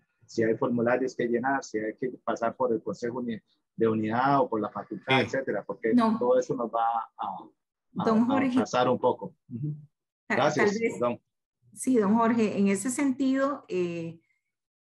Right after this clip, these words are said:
Speaker 3: nosotros en la Universidad Nacional, eh,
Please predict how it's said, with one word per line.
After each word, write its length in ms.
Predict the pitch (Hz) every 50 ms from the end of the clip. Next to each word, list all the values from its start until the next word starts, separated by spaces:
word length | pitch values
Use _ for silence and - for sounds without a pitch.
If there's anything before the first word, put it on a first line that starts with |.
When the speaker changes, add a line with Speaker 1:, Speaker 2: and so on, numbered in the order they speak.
| _ _ _ -
Speaker 3:
nosotros 800 | 220 202 214 220 220 214 - 254 233 240 - 269 285 294 302 320
en 80 | 262 226
la 80 | 208
Universidad 600 | 190 185 180 175 170 175 180 - 196 185 185 190
Nacional, 800 | 202 226 254 - - 262 233 226 226 220 226 240 247 240 233 - _ _
eh, 380 | 185 180 170 165 165 165 160